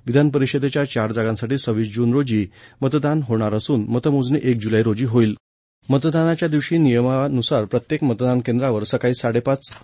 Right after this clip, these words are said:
वाजता मॉक पोलिंग अर्थात प्रारूप मतदान घेण्यात येतं. त्यानंतर कंट्रोल युनिटवरील क्लोज रिझल्ट क्लिअर करून प्रत्यक्ष मतदानाला सुरुवात होत असते.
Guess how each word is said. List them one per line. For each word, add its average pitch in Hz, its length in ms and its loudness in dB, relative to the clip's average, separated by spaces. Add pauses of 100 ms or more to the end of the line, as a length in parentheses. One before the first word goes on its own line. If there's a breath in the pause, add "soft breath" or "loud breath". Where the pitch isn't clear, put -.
(120)
वाजता 135 320 2
मॉक 117 300 0
पोलिंग 135 360 0
अर्थात 117 260 -2
प्रारूप 120 380 -2
मतदान 117 360 0
घेण्यात 110 280 -2
येतं. 113 280 -2 (120)
त्यानंतर 113 340 -2
कंट्रोल 135 400 -2
युनिटवरील 113 600 0 (100)
क्लोज 135 280 0 (120)
रिझल्ट 120 380 -2
क्लिअर 117 280 0
करून 123 380 0
प्रत्यक्ष - 640 -6
मतदानाला 113 580 -2
सुरुवात 113 320 -4
होत 117 180 -4
असते. 110 300 0